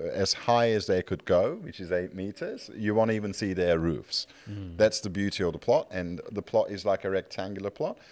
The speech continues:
Speaker 1: so whereby we have all four villas sitting kind of parallel to the sea, and <clears throat> it's like the bay, there's, there's a little bay there with an island
Speaker 2: I know,
Speaker 1: in front,
Speaker 2: yeah.
Speaker 1: and the bay forms this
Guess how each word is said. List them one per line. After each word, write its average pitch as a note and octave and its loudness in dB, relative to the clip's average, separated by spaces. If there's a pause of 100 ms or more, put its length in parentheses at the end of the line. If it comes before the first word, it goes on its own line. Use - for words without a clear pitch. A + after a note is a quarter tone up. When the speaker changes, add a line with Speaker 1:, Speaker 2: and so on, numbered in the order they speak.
(180)
Speaker 1:
so G2 -4
whereby G2+ 8
we F#2+ 0
have F#2+ 2
all A2+ 6
four G2 6 (360)
villas A2+ 6
sitting G2+ -2 (260)
kind F#2+ -2
of F2+ 0 (160)
parallel F#2+ 4
to C3+ -2
the G#2+ -6
sea, F2+ -6 (480)
and G2 -2
<clears throat> - -14
it's A#2 -2
like A2 6 (580)
the G#2 2
bay, A#2+ 10
there's, G#2+ 4
there's B2+ 6
a C3+ 4
little C#3+ 8
bay B2 12
there F2+ 8
with F2 0
an F2+ 0
island F#2 4
Speaker 2:
I C#3 4
know, E3 0
Speaker 1:
in D#3+ -4
front, E2+ -2
Speaker 2:
yeah. B2 -4 (140)
Speaker 1:
and G#2+ -2
the A#2 -2
bay C3+ 4
forms B2+ 0
this A#2+ -6